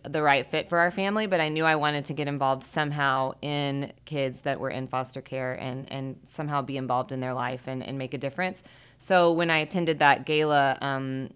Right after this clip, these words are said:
I think it was twenty seventeen, uh, I, and I heard this, they told a story about a family that they had helped, and I just, you know, tears streaming down my face, and just knew, "Okay, this is,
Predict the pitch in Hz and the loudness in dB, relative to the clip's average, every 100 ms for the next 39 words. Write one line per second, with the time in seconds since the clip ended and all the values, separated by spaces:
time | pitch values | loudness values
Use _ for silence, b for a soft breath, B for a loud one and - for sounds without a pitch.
0 | - - 143 170 139 123 - 151 147 147 | -12 -8 -6 -4 -4 -4 -10 -8 -6 -6
1 | 143 147 - - - 139 135 - 147 127 | -6 -8 -10 -14 -2 -2 -2 -4 -4 -2
2 | 131 143 b b b b 160 160 143 135 | -4 -8 b b b b 0 2 4 4
3 | - 147 143 - 147 143 143 151 139 139 | 2 0 0 -2 0 0 2 0 0 -4
4 | - - 147 143 156 147 147 147 143 143 | -6 -6 -6 -2 -2 -2 -4 -2 0 2
5 | 139 139 139 139 139 139 131 135 135 147 | 2 -2 -2 -4 -2 -4 -4 -4 -2 0
6 | 131 131 - - 139 131 131 127 127 - | 0 -2 -4 -6 -4 -4 -4 -6 -10 -8
7 | 135 123 - 151 147 - 151 147 147 143 | -6 -6 -4 -4 -4 -4 -4 0 0 0
8 | 143 139 147 135 127 - 143 139 131 143 | 0 0 2 2 -2 -6 -4 -4 -4 -4
9 | 131 127 135 139 131 135 127 | -4 -4 -6 -8 -8 -8 -8